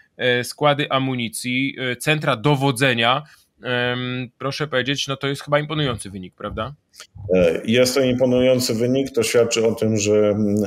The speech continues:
Speaker 2: Ukraińcy bardzo szybko opanowali sztukę, mm, posługiwania się tymi wyrzutniami.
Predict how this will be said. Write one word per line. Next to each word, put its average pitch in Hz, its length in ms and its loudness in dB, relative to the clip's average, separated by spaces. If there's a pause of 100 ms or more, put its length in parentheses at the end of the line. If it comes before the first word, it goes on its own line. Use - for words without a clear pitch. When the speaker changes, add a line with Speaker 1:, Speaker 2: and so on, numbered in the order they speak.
Speaker 2:
Ukraińcy 110 480 0
bardzo 107 280 2
szybko 104 320 0
opanowali 101 680 2 (440)
sztukę, 101 580 4
mm, 101 300 0
posługiwania 101 720 -2
się 98 400 0 (100)
tymi 98 280 -6
wyrzutniami. 95 920 -2